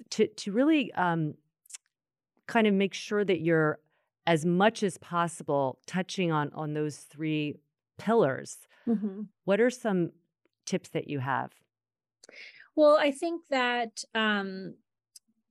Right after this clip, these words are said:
Speaker 2: first thing first, no matter what we do as parents, we can try to be the best parents that we want to be. Our child will come back and say, "You loved me too much," or, "You didn't love me enough,"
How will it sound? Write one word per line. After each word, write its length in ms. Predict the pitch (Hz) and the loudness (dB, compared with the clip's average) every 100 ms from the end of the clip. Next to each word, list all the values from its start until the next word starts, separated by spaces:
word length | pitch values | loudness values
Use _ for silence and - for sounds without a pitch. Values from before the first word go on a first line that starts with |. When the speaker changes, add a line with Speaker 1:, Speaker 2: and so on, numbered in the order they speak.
| _ - | _ -14
Speaker 2:
first 360 | - 269 277 - | 2 4 4 2
thing 160 | 247 | -4
first, 440 | 220 226 208 180 - | -2 0 0 0 -2
no 100 | 226 | -2
matter 300 | 226 226 214 | -2 -2 -2
what 320 | 202 208 226 | -2 -2 -2
we 180 | 247 254 | -6 -8
do 340 | 220 220 220 - | -4 -2 -2 -4
as 200 | 202 196 | -6 -6
parents, 560 | - 202 190 196 196 | -6 -4 -2 -2 -6
we 80 | 208 | -8
can 140 | 208 196 | -8 -8
try 200 | 208 202 | -6 -6
to 60 | |
be 120 | 202 | -6
the 100 | 196 | -6
best 380 | 180 196 202 - | -4 -2 -2 -4
parents 520 | - 214 202 202 190 | -6 -2 -2 -4 -6
that 200 | - 190 | -4 -4
we 120 | 196 196 | -4 -6
want 300 | 185 190 196 | -6 -6 -8
to 60 | |
be. 420 | 185 180 180 180 - - - _ _ 208 | -6 -6 -4 -8 -12 -20 -20 _ _ 2
Our 240 | 220 233 | 4 4
child 420 | 233 - 202 202 | 0 -4 -2 -2
will 260 | 202 196 202 | -4 -4 -4
come 280 | - 208 202 | -4 -8 -6
back 380 | 185 185 185 196 | -4 -2 -4 -6
and 120 | 185 | -10
say, 220 | - 185 | -6 -4
"You 220 | 185 190 | -4 -6
loved 400 | 196 185 185 180 | -4 -2 -2 -4
me 160 | 196 185 | -8 -8
too 260 | - 262 262 | -4 0 2
much," 580 | 247 240 269 - - _ | 2 -2 -6 -10 -10 _
or, 260 | 202 196 190 | 0 0 0
"You 200 | 190 196 | -4 -2
didn't 280 | 196 190 | -4 -4
love 240 | 180 185 180 | -4 -4 -4
me 200 | 185 185 | -8 -8
enough," 560 | 185 247 277 269 - | -4 0 -2 -4 -12